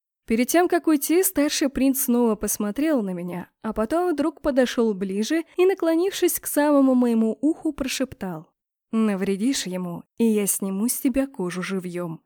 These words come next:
Запомни, красотка». Ответа принцу не требовалось.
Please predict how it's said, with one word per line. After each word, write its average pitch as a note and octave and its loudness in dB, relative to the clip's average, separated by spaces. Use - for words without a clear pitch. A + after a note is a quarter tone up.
Запомни, G3+ -4
красотка». - -8
Ответа D#4+ 2
принцу D#4 2
не E4 4
требовалось. F3+ -4